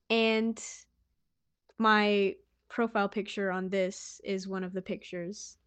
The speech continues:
I did, I think, four photo shoots or three photo, I don't know. But they're all very different. They were very artistic. He's an artist, and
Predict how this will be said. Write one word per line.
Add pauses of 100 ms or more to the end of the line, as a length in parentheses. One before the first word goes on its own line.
(100)
I
did,
I
think,
four
photo
shoots
or
three
photo,
I
don't
know. (480)
But (360)
they're
all
very
different. (440)
They
were (1000)
very
artistic.
He's
an
artist, (260)
and